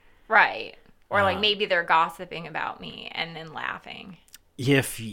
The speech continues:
Speaker 2: and if you think that all the time, then you probably should go see a therapist. <laughs> That's,
Speaker 1: <laughs>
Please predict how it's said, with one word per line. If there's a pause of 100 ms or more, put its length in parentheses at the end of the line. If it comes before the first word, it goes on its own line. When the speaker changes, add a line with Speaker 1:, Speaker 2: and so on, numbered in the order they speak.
Speaker 2:
and
if
you
think
that (200)
all
the
time, (920)
then
you (140)
probably
should
go
see
a
therapist. (100)
<laughs>
That's,
Speaker 1:
<laughs>